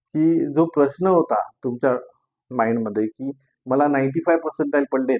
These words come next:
नाईन्टी सिक्स पर्सेंटाइल पडलेत, नाईन्टी सेव्हन, नाईन्टी एट, नाईन्टी नाईन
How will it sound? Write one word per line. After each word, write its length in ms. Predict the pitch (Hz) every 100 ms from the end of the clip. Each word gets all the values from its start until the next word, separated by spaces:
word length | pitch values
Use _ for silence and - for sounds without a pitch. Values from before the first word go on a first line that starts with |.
| -
नाईन्टी 280 | 131 143 143
सिक्स 240 | - 190
पर्सेंटाइल 480 | - 147 156 151 143
पडलेत, 380 | 143 143 131 127 117
नाईन्टी 280 | 120 135 147
सेव्हन, 400 | 156 156 311 139
नाईन्टी 420 | 135 131 160 165
एट, 120 | 165 -
नाईन्टी 340 | - 147 - -
नाईन 220 | 147